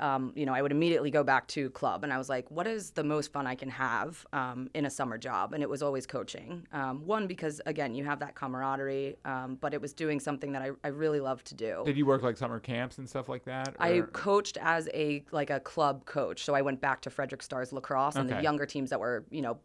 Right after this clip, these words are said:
Speaker 1: competing in club, I would come back and be, like, an assistant for the summer. Um, which was really, really enjoyable.
Speaker 2: D-, did you ma-, could you make some decent spending money over, over a summer,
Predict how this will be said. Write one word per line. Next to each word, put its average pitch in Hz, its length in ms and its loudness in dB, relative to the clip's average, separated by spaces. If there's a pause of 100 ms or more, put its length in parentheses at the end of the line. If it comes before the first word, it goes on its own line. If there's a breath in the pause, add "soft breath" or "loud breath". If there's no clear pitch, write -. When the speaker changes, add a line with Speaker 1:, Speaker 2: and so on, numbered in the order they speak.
Speaker 1:
competing 147 400 -4
in 131 120 -2
club, 135 240 0
I 123 80 2
would 107 100 -2
come 131 140 -8
back 120 240 -4
and 127 100 -6
be, 110 140 -4
like, 92 160 -6
an 131 80 -4
assistant 131 420 -8
for - 120 -10
the 135 100 -6
summer. 127 420 -4 (440 loud breath)
Um, 135 540 -4
which 156 240 -6
was 147 160 -10
really, 147 400 4
really 127 480 -2
enjoyable. 95 640 -6 (640)
Speaker 2:
D-, 139 140 -6 (340)
did 123 160 0
you 127 180 0
ma-, 117 200 -4 (100)
could 143 100 -2
you 131 60 0
make 123 180 4
some 131 120 -8
decent 120 360 -4 (120)
spending 139 340 -2
money 143 200 -2
over, 135 160 -2
over 123 260 -2
a 120 40 -2
summer, 143 400 -4